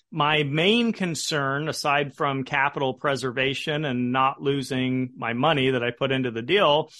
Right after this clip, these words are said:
is how soon or quickly do I get my initial investment back? And this is also why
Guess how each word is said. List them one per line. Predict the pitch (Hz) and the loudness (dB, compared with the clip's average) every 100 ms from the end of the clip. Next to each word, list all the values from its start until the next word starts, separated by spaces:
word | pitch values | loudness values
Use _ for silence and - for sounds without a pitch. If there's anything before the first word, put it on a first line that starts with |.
| - _ | -20 _
is | 160 170 160 - _ - | 0 0 -2 -10 _ -4
how | 165 196 220 | 0 4 4
soon | - - 240 240 151 160 180 | 2 0 2 2 2 0 -2
or | 151 | -4
quickly | - 190 180 156 151 | -4 -6 -2 0 2
do | 147 147 151 | 0 -2 -2
I | 147 156 185 | 0 0 0
get | 135 131 151 - _ _ - | 0 0 0 -4 _ _ -4
my | 127 156 | 0 0
initial | 165 131 - 143 147 | 0 -2 -2 -2 -2
investment | - 147 123 110 - - 123 127 _ _ - | -4 -6 -4 -4 -4 -4 -4 -6 _ _ -20
back? | 127 196 214 135 - - _ _ _ | -4 2 4 2 -2 -16 _ _ _
And | 165 | 0
this | 208 214 | 0 0
is | 202 | -2
also | - 196 226 226 208 | 0 4 4 2 0
why | 151 127 127 147 | 2 2 2 0